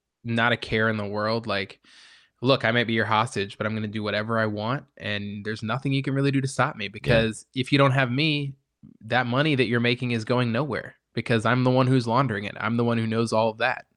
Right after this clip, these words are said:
Speaker 2: Yeah. That's crazy, man.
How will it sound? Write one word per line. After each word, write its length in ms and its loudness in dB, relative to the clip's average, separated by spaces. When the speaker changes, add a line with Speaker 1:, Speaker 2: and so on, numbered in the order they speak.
Speaker 2:
Yeah. 220 -4
That's 180 -6
crazy, 420 -4
man. 240 -8